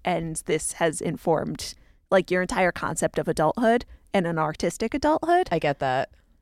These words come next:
Speaker 1: And so I think that's probably another reason why I didn't like it very much is because, like, I just, that's, it's never informed my concept of an artist or an artistic adulthood.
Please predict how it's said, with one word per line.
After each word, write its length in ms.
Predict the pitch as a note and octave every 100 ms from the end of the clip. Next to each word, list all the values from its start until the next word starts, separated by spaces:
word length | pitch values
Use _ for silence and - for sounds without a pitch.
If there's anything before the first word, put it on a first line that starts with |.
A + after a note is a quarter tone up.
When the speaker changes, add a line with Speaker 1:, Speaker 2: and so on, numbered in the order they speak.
| _ _ -
Speaker 1:
And 240 | A3+ G#3
so 260 | - A3+ G3
I 140 | -
think 400 | G3+ G3+ F3+ - - -
that's 480 | F#3+ F3 - - - F3 - -
probably 500 | - F3 E3+ E3+ E3+
another 280 | E3+ D3+ D3+
reason 260 | D#3 E3+
why 140 | D#3+ D3+
I 60 |
didn't 200 | D3 D3+
like 200 | C#3+ C#3 D3
it 100 | -
very 180 | D#3
much 240 | D#3+ E3+ -
is 140 | -
because, 320 | - - D3 E3+
like, 520 | E3+ E3+ - - - - - - _ _ _ _ -
I 360 | F3+ E3 E3 D#3+
just, 280 | F3+ - -
that's, 300 | D#3+ - - F3+ -
it's 240 | G#3 -
never 260 | G#3 - F#3
informed 540 | F3 - E3 E3+ F3+
my 140 | E3 D#3+
concept 440 | D3+ D3+ - -
of 100 | -
an 80 | D3
artist 560 | C#3 D3+ F#3+ A3+ - -
or 120 | E3
an 60 | D#3
artistic 440 | D#3+ D#3+ - D3
adulthood. 540 | D3 C#3 - - F3+